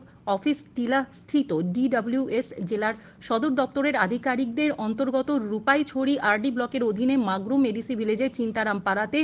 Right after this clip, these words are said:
মাগরুম ভিলেজের বিভিন্ন এলাকাগুলিতে ভারতবর্ষের প্রধানমন্ত্রী দপ্তরের জলজীবন মিশনের বরাদ্দের লক্ষ লক্ষ কোটি কোটি টাকা লোড করে নিচ্ছেন বর্তমান ডাবল ইঞ্জিনের জোট সরকারের রাজত্বে এক শ্রেণী রাম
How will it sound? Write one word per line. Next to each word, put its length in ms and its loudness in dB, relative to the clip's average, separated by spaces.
মাগরুম 460 6
ভিলেজের 440 6
বিভিন্ন 320 6
এলাকাগুলিতে 680 2
ভারতবর্ষের 540 2
প্রধানমন্ত্রী 680 4
দপ্তরের 500 0
জলজীবন 580 2
মিশনের 440 0
বরাদ্দের 540 0
লক্ষ 340 -4
লক্ষ 240 0
কোটি 260 -2
কোটি 260 -6
টাকা 280 -2
লোড 280 -2
করে 200 0
নিচ্ছেন 340 -2
বর্তমান 580 6
ডাবল 380 2
ইঞ্জিনের 440 2
জোট 240 0
সরকারের 520 0
রাজত্বে 400 0
এক 200 -2
শ্রেণী 320 -2
রাম 240 6